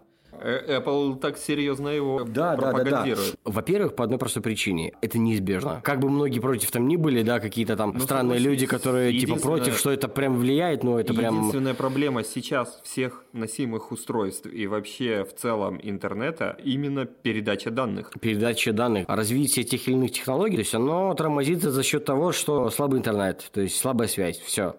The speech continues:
Speaker 2: То есть ты не можешь что-то сделать, ты можешь что-то сделать, но оно не будет работать, да, или ты не мо-, не сможешь пользоваться, потому что слабый интернет. Всё.
Speaker 1: Очень интересно. На днях я, когда купил встроенный Wi-Fi, обещали там, что будет Wi-Fi шесть, все дела.
Speaker 2: Мгм.
Speaker 1: Когда я его вставил,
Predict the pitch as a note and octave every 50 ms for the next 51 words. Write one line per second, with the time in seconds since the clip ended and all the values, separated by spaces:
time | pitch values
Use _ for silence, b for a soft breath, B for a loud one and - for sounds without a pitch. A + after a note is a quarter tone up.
0 | - - - G#2+ G#2 - D3 D3+ C#3+ D3+ D#3 D3+ C3+ A2+ - - - C#3+ - B2
1 | A#2 A2+ D3+ G3 A3+ G3 - - D3 D3 D#3 D#3+ D3 B2 B2 A2+ G2+ - A#2 A2
2 | A#2+ B2+ B2+ C#3+ G3+ A#3+ A3 B2 - - B2+ C#3+ D3+ D3 C#3 C3 B2+ D#3+ F#3 F3
3 | F3+ F3 E3+ D3+ D3+ C#3+ - - B2 A2+ B2+ A#2+ A2+ A2 G2 A#2+ A#2+ A#2+ A#2 A#2+
4 | A#2 - - A#2+ - A2+ A#2+ A2+ - - A3 A#3 A3+ F3 - - - - G2 G2
5 | A#2+ B2+ - - C#4+ - - C#3+ C#3+ E3 F3+ - D#4 C#4 C#4 B3 B2 - - -
6 | - - - G3 A3 - C3+ C#3 C#3 C#3+ D3+ D3 - D3+ C#3+ D3 B2 - B2+ G#2
7 | F#2+ F#2+ - - G#2 F#2+ G2 F#2+ G2 A2 A#2 B2 A#2+ A#2+ A#2+ A#2 A2+ A2 G#2+ -
8 | - - G#2 G2 G2+ G2+ G2+ - G#2 - A#2 G#2+ G2+ G2 A2+ A2 G#2+ G#2 G#2 G2+
9 | G2+ G2 G2 G2 G2 - - A#2+ G#2 A2 G#2 G2+ - - A2+ G#2 G2 G2 G2 -
10 | - B2 A2+ A2+ G#2 - - C3 A2+ G#2+ G2+ G2 - G#2 G2 G2 - - A2 F#2+
11 | G2 G2 F#2 F#2 - G2+ G2 G2 G2 - G2 F2+ F2 - - - B2+ C#3 D3+ C#3+
12 | C3+ - - - - G#2 F#2+ F#2+ G2 G2 G2 G#2+ A#2+ B2+ C3+ C3+ C3+ - A2+ A2
13 | A2+ A#2 A2+ G#2 G#2 G2+ G2 - - A2 A2+ C3+ D3+ D#3+ D#3+